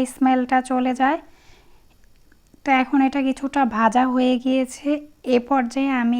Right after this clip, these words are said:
এখানে দিয়ে দিব দুই চা চামচের মতো হলুদ গুঁড়ো,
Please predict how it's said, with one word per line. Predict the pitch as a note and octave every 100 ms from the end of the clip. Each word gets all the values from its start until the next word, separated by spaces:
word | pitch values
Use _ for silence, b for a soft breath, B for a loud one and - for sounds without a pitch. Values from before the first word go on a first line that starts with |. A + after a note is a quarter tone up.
| A#3+
এখানে | A#3 A#3+ A#3+ B3+ A3
দিয়ে | G#3+ A3
দিব | A3+ G#3+ B3+ D#4 b b b b b b b A#3 A3+
দুই | B3 C4 D4 - - -
চা | C4
চামচের | C4 B3+ B3+ B3+ B3+
মতো | B3+ B3+ C4
হলুদ | A#3 A3+ G#3+ G#3
গুঁড়ো, | A#3 A3